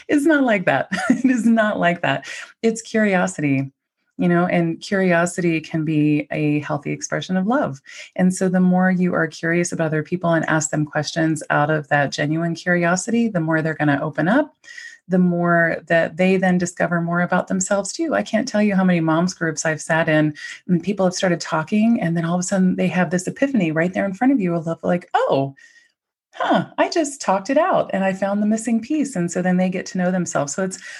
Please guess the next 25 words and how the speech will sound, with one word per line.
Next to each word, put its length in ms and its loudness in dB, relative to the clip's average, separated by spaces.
much 340 0
more 260 2
organic 720 0
<laughs> 20 2
than 420 2
sitting 340 0
down 220 2
and 100 2
asking 380 0
really 220 0
pointed 360 -2
questions. 600 0
It, 200 -4
it 240 -2
has 240 0
more 160 4
to 80 -2
do 160 -2
with 140 0
curiosity, 840 0
aligning 460 2
your 120 4
actions 460 0
and 140 0
values, 640 -2